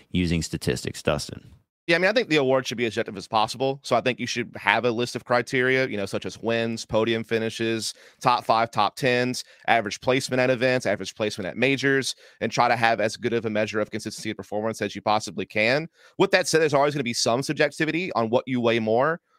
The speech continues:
Speaker 2: like how much does an elite win matter versus a major win?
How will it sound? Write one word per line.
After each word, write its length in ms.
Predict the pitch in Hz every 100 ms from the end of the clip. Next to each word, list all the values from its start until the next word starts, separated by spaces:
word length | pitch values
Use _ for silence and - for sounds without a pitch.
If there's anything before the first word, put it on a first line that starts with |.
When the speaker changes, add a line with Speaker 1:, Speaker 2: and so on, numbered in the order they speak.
| _
Speaker 2:
like 260 | 117 110 107 _ -
how 160 | - 123
much 160 | 120
does 120 | 113 104
an 80 | 107
elite 240 | 113 101
win 360 | 117 117 113 -
matter 340 | 107 110 113
versus 380 | 110 113 - 104
a 80 | 101
major 320 | 110 127 135
win? 400 | 127 135 131 135